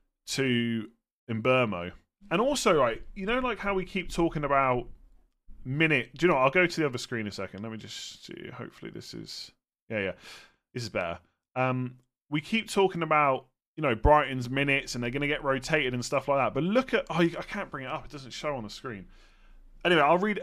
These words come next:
Basically, right, the long and the short is Mitoma has played ninety minutes in seven of the nine games. He played eighty in another one of them.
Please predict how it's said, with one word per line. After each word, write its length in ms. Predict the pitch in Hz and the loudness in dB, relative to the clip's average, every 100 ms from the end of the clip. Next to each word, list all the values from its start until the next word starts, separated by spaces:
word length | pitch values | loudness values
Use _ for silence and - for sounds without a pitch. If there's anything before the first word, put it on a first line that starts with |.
| - | -4
Basically, 640 | 180 247 226 185 123 98 98 | 2 2 4 0 0 -4 -4
right, 340 | 101 110 127 | 2 4 4
the 100 | 127 | 4
long 140 | 151 175 | 4 4
and 80 | 160 | 2
the 60 | |
short 360 | - 160 143 98 | 0 0 0 0
is 220 | 101 107 | -6 -6
Mitoma 500 | 131 147 - 226 233 | -6 -4 0 0 0
has 100 | 214 | -2
played 280 | - 185 151 | 0 0 0
ninety 460 | 165 180 185 - | 0 0 0 -4
minutes 640 | 170 156 95 82 - - - - - - - - | -4 -4 -4 -6 -12 -14 -12 -12 -14 -16 -12 -6
in 140 | 135 | -4
seven 420 | 123 - 170 175 | -2 2 2 2
of 80 | 160 | -2
the 80 | 151 | -2
nine 300 | 143 139 123 | -2 -2 0
games. 580 | 120 95 85 92 110 - - - | 0 0 -4 -10 -12 -16 -20 -14
He 140 | - 135 | -8 -2
played 260 | 165 160 - | 0 0 2
eighty 580 | 196 214 208 151 120 123 | 2 2 -2 -4 -4 -4
in 120 | 123 | -4
another 340 | 127 139 127 | -2 0 0
one 160 | 110 95 | -2 -4
of 80 | 87 | -8
them. 300 | 85 95 | -10 -10